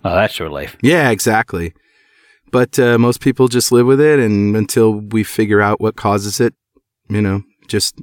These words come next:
Speaker 2: I get some extra vibrato when I'm
Speaker 1: <laughs> Yeah, I was
Speaker 2: shredding
Speaker 1: gonna
Speaker 2: lead solos
Speaker 1: say.
Speaker 2: now.
Speaker 1: <laughs> So how's it gonna affect the guitar? I guess, yeah, just
Speaker 2: Uh, I, I don't,
Speaker 1: Mm.
Speaker 2: I don't think it, it's never affected my guitar playing
Speaker 1: No.
Speaker 2: so far. So
Speaker 1: Good. Oh, that's good.
Speaker 2: Yeah, like I say, it's usually in the mornings.
Speaker 1: Mm.
Speaker 2: It, it's, it's a little bit worse,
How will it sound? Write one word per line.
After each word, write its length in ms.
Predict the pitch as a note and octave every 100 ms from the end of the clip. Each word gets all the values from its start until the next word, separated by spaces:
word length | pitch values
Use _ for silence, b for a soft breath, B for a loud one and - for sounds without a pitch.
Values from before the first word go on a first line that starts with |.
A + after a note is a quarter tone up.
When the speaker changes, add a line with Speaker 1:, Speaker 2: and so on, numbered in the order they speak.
| - _ C3
Speaker 2:
I 100 | C#3
get 260 | C3 -
some 200 | - B2 A#2+
extra 320 | C3 - C3
vibrato 540 | A2 G#2 A2 A#2+ G2+
when 160 | F#2+ G2
I'm 140 | F#2+
Speaker 1:
<laughs> 20 |
Yeah, 100 | D3+
I 20 | C3+
was 100 | A#3+
Speaker 2:
shredding 320 | - G#3+ G3+
Speaker 1:
gonna 120 | F#3+
Speaker 2:
lead 80 | G#2+
solos 460 | - D#3 E3 B2+ -
Speaker 1:
say. 60 | G#2
Speaker 2:
now. 180 | G2 F2+
Speaker 1:
<laughs> 920 | G3+ - - G3 - _ - - -
So 120 | F#3
how's 240 | F3 A3 A#3+
it 40 |
gonna 180 | G3+ F#3
affect 280 | E3 F#3 -
the 60 |
guitar? 520 | D3 C3 D#3 G#3 A3 - B B B -
I 80 |
guess, 260 | C3+ C3 -
yeah, 360 | - C3+ C3 A#2+
just 200 | A#2 B2
Speaker 2:
Uh, 40 |
I, 380 | B2+ B2 C#3 D3+
I 140 | C#3+ C#3+
don't, 160 | C3+ E3+
Speaker 1:
Mm. 40 | C3
Speaker 2:
I 100 | C#3+
don't 140 | C#3
think 200 | C3 B2
it, 100 | A2+ -
it's 180 | C#3 D#3+
never 400 | D#3 E3 D#3+ C3+
affected 420 | - B2 - A2+
my 120 | G#2+
guitar 340 | G2+ - G2+ G2
playing 300 | G2+ G2 F#2+
Speaker 1:
No. 20 |
Speaker 2:
so 220 | F#2 F2
far. 340 | - E2+ D#2+ F2
So 180 | - - F2
Speaker 1:
Good. 60 | E2 _ _ -
Oh, 140 | F2
that's 240 | F#2 F2+ -
good. 220 | C#2+ -
Speaker 2:
Yeah, 140 | A#2 C3
like 160 | E3
I 80 | G3+
say, 240 | - F3+ C#3
it's 160 | -
usually 400 | D#3+ E3 E3 D3+
in 120 | C3+
the 60 | C3
mornings. 640 | A#2+ A2+ C#3 F#3+ - - A#2
Speaker 1:
Mm. 120 | A#2+
Speaker 2:
It, 220 | B2+ -
it's, 300 | B2+ - -
it's 160 | - -
a 60 | A#2+
little 160 | A#2+
bit 160 | A#2+ A2+
worse, 440 | A#2 C3+ - -